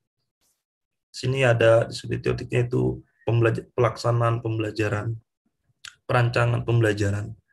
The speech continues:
pemahaman terhadap peserta didik, juga ada evaluasi hasil belajar, pengembangan peserta didik, dan prestasi belajar siswa atau siswi. Untuk metode penelitiannya sendiri, di sini, eh, digunakan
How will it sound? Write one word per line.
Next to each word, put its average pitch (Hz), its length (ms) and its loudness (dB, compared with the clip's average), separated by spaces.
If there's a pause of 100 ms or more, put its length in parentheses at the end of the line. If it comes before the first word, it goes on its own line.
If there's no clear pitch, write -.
(360)
pemahaman 127 640 0
terhadap 113 320 -2
peserta 120 320 -8
didik, 110 480 -6 (1040)
juga - 320 0
ada 104 160 2
evaluasi 107 640 -2
hasil 107 160 -4
belajar, 120 640 0
pengembangan 104 400 -8
peserta 104 240 -4
didik, 117 240 -6
dan 113 240 -8
prestasi - 400 -6
belajar 107 320 -6
siswa - 400 -10
atau - 160 -20
siswi. - 400 -14 (800)
Untuk 139 240 -2
metode 147 320 0
penelitiannya 147 400 0
sendiri, 139 400 0
di 151 160 -2
sini, 160 560 -4
eh, 117 880 2
digunakan 113 560 -2